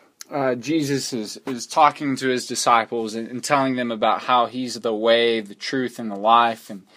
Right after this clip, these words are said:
and how no one can, can get to the Father except through him. And, and he's saying, uh, just really encouraging them, telling them to not let their hearts be troubled,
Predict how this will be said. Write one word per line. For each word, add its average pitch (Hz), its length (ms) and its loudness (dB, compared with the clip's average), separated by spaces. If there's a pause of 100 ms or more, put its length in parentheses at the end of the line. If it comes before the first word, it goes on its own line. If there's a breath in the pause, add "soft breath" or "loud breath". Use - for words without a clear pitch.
(380 loud breath)
and 127 120 -6
how 131 160 6
no 147 240 4
one 139 260 0
can, 113 540 -8
can 131 180 -4
get 147 220 0
to 147 100 -6
the 120 100 -2
Father 113 680 4 (500 soft breath)
except 131 460 2
through 127 180 -2
him. 135 400 -2
And, 110 220 -4
and 120 160 -10
he's 113 200 -8
saying, 139 540 0
uh, 104 360 -6 (440 soft breath)
just - 320 0
really 196 320 6
encouraging 127 640 0
them, 104 420 -8
telling 151 300 -2
them 139 220 -4
to 107 360 -6 (120)
not 156 320 2
let 147 160 2
their 120 160 2
hearts 156 320 4
be 151 180 -6
troubled, 135 600 0